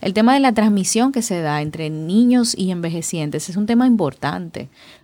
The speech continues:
porque según los expertos en el tema, los niños pueden tener el virus, pero no van a manifestar síntomas o tienen un sistema inmunológico totalmente diferente, pero sí lo van a transmitir.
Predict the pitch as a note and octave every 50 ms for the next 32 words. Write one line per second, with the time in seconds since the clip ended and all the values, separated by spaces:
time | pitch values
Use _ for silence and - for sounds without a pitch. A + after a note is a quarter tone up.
0 | _ _ - F3 E3+ F#3 F3 - - F#3 F3+ F#3 F#3 G3+ G#3+ A#3 B3+ C#4+ - -
1 | F3 D#3+ D#3 F3 - - - - - - - F#3+ F#3+ F#3+ A#3 B3 A#3+ A#3 A3+ G#3+
2 | F3+ - E3+ D#3+ D#3+ D3+ D#3 E3 E3 F3 G3 G#3+ A#3+ B3 A#3 G#3 F3+ F#3 - -
3 | - A3 A3+ B3+ C4 C4 A#3+ A#3+ A3 G#3+ G#3 G3+ G3 E3+ F#3 F3+ E3+ E3 E3 E3
4 | - - F3 F3+ F3 F3 F#3 G3 A3 A3 A3 G#3 F#3+ F3 E3 D#3+ D3 - D3 -
5 | - - E3 E3 E3 D#3 D3+ - - E3 D#3 D3+ D3 C#3 C3+ C#3+ C3+ C3+ C#3+ -
6 | - - E3+ E3 D#3 F#3+ F3+ F#3+ G#3 G#3+ G#3+ G3 G3 - - G3 F#3+ F#3+ G3 G3
7 | F#3+ F3+ E3+ D#3+ D#3 D#3 F3 F3 F3+ E3+ - E3 D#3+ - _ - - - - D3
8 | D#3 E3 F3 F3+ F3+ E3+ F3+ F3+ F3 F3 - - D#3+ D#3+ D#3 D3 D3 C#3 - D3+
9 | - _ _ _ _ _ _ _ _ _ - F3+ F3+ F3+ - - G#3 G#3+ A3 F#3+
10 | E3+ F3 F#3 F3+ F3 F3 E3 D#3+ D3 - D#3 D3 C3+ - C#3+ C#3+ C#3 C#3